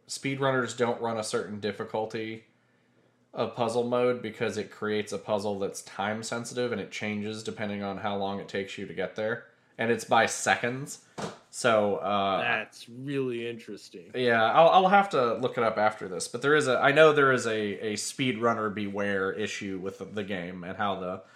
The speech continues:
Speaker 1: there's one specific puzzle in the game that does it, if I remember correctly.
Speaker 2: But yeah, you know, it's,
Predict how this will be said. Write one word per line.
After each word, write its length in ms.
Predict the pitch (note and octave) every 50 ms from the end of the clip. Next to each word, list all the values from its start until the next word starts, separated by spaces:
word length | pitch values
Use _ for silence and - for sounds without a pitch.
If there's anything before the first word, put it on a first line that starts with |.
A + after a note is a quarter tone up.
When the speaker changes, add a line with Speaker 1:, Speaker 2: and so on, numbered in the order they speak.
| - - - _ -
Speaker 1:
there's 340 | - B2 A#2+ A2 A2+ - -
one 380 | C#3+ C3 D3 E3 F3+ F3+ F#3
specific 880 | F3 - - - D3 - - - - - - F3 E3+ - D3+ - - -
puzzle 440 | - C#3+ C3 A#2+ A#2 A#2+ A2 G#2+ G#2+
in 100 | G2+ G2
the 80 | G2
game 280 | F2+ G2+ G2 F#2+ F#2 F2+
that 140 | F#2 F2 F2
does 220 | G2+ F#2+ F2+ F2
it, 80 | F#2 F2+
if 140 | E2+ - F#2+
I 80 | F#2+
remember 440 | F2 E2 E2+ E2 E2+ E2+ E2+ - -
correctly. 520 | - - - - A1+ A#1 - _ - - - _ _ _ _ _ _ _ _ _ _ _ _ - _ _ _ _ _ _ _ _ _ _ _ _ -
Speaker 2:
But 200 | B2 A#2+ A2+ A#2 C3
yeah, 180 | C3 C#3 C#3+ -
you 120 | C#3+ C3+ C3
know, 100 | C3 A#2+
it's, 360 | B2 B2 A2+ - - A2